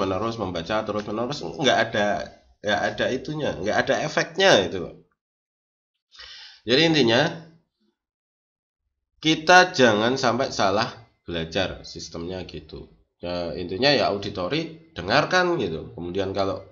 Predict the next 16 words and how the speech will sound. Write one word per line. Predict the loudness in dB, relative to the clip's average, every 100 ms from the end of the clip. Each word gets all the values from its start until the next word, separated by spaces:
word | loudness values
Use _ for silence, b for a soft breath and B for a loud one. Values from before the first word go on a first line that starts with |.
| _ _ _ -12
visual | -6 -2 -2 -2
ya | -6
membaca, | -6 -2 -2 0 0 0 -6
kalau | -8 -8 -6
kinestetik | -8 -6 -6 -6 -6
ya | -6 -6
mencoba | -6 -4 -4 2 2 2
gitu. | -4 -16 _ _ _ B B B B B B B B B B B B _ _ _
Oke, | 0
seperti | 0 -2 0 0 0
itu. | -2 -4 -8 -20 _ _ -14
Berikutnya, | -4 -2 -2 0 0 -2 -6 -2
posisi | 0 0 0 0
jabatan | 2 2 0 0
yang | 0 -2 -2
salah. | 0 4 2 0 -12